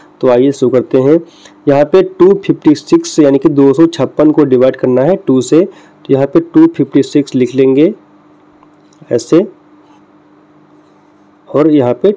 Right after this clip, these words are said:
टू लिख लेंगे। अब टू से divide करेंगे टू फिफ्टी सिक्स को, तो यहाँ पे देखिए टू का table लगाएंगे पहले इस टू में, तो टू वन जा टू होता है, तो वन ऊपर लिखेंगे, टू यहाँ पे लिख देंगे, लाइन खींचेंगे ऐसे,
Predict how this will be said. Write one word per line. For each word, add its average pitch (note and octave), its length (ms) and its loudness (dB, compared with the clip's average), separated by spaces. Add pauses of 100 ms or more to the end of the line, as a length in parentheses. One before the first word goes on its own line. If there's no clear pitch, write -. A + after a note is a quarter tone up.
(280)
टू B2+ 160 0
लिख A2+ 220 -2
लेंगे। G#2+ 300 -4 (520)
अब - 240 -4
टू G3+ 160 0
से F3+ 180 2
divide D3 320 2
करेंगे C#3 360 0
टू E3 200 0
फिफ्टी G#3 380 -2
सिक्स - 360 -6
को, G#2+ 240 -4 (680)
तो D3 60 0
यहाँ D3 160 2
पे E3 120 0
देखिए E3 360 2 (640)
टू G3 160 2
का G3 180 2
table D#3+ 320 2
लगाएंगे D#3+ 360 4
पहले E3 220 4
इस D3+ 160 -4
टू D3 140 2
में, E3 180 4
तो F3+ 120 -4
टू E3 240 2
वन C#3 220 2
जा G3 180 2 (420)
टू C#3+ 120 4
होता C#3+ 260 0
है, D3 140 2
तो D#3+ 140 -2
वन C3 220 2
ऊपर B2+ 200 0
लिखेंगे, D3 420 0
टू C3+ 200 -2
यहाँ A#2+ 200 0
पे D3 160 0
लिख B2+ 180 0
देंगे, C3 360 0 (920)
लाइन C3 320 0
खींचेंगे C#3 400 -2
ऐसे, C#3 240 0